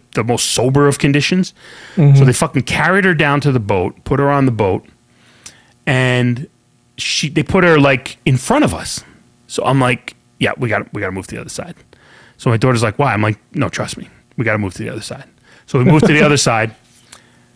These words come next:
Speaker 1: The people who were in front of, who were, uh, next to us, they didn't move at first. So she looked over to me and she's like, in essence, mouthing, like, "Should I, should I move? Should I move?" And I'm like,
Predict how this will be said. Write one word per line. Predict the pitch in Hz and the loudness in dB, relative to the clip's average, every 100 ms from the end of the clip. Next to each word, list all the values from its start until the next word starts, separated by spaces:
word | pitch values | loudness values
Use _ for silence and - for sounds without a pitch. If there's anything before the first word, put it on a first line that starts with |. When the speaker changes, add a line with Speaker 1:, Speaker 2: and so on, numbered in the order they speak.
| _ - | _ -6
Speaker 1:
The | |
people | 120 185 165 | 0 2 4
who | 156 | 4
were | 143 | 4
in | 127 | 2
front | - 143 | 2 2
of, | 127 120 143 _ _ _ - | 2 -2 -6 _ _ _ 2
who | 139 | 4
were, | 131 123 123 | 4 4 4
uh, | 127 | 2
next | 135 202 - | 2 2 2
to | 120 | 2
us, | 104 104 | 2 -2
they | - 147 | 0 2
didn't | 151 131 | 4 4
move | 139 117 | 4 4
at | 104 | 2
first. | - 101 - | -2 -4 -6
So | - | -8
she | - 139 | -4 -2
looked | 131 - | 0 2
over | 202 202 | 2 4
to | 123 | 4
me | 110 104 | 4 2
and | 101 | 0
she's | 131 107 | -2 -2
like, | 113 110 - _ _ _ _ _ _ _ _ | -2 -2 -8 _ _ _ _ _ _ _ _
in | 156 139 | 0 2
essence, | 143 - 123 113 | 2 0 0 0
mouthing, | 120 120 - 104 | 0 0 0 -2
like, | 104 110 _ | -2 -6 _
"Should | - - 104 | -10 -8 -6
I, | 104 - | -8 -10
should | - 113 | -6 -4
I | |
move? | 110 110 190 - _ _ _ _ - | -2 -2 -2 -6 _ _ _ _ -12
Should | - 104 | -6 -2
I | |
move?" | 101 180 - _ _ _ - - - | 0 -2 -4 _ _ _ -20 -20 -6
And | 131 | -2
I'm | 143 | 2
like, | 135 127 | 0 -2